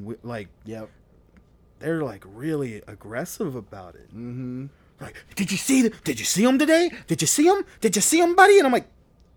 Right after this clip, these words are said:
Speaker 1: "Get the fuck away from
Speaker 2: There's
Speaker 1: me."
Speaker 2: eagles in a lot of places around here, man.
Speaker 1: Yeah.
Speaker 2: Like, you don't need to be as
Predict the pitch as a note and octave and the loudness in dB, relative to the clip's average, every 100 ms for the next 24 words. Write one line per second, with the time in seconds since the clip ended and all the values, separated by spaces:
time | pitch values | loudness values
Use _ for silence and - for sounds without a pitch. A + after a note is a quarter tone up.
0 | _ _ _ _ _ D3 A#2+ A2 F#2+ F#2 | _ _ _ _ _ -14 -12 -14 -14 -14
1 | G2+ B3 C4+ - C4+ A#3 G#3 E3 D3+ B2+ | -4 -2 -2 -6 -8 -4 -4 -4 -6 -8
2 | B2+ E3 F3 - E3+ G3 D3 B2+ B2 A#2+ | -4 -2 -2 -2 -4 -4 -8 -10 -10 -10
3 | B2 B2 B2 B2+ C3 B2+ A2+ C3+ B2 - | -10 -10 -8 -8 -8 -8 -8 -12 -12 -14
4 | C3+ E3 F3 D3+ D#3 D3+ C#3+ C#3 D3+ D3 | -12 -8 -6 -6 -8 -10 -12 -12 -12 -12
5 | C#3 - B2+ A#2+ A2+ | -14 -14 -14 -14 -16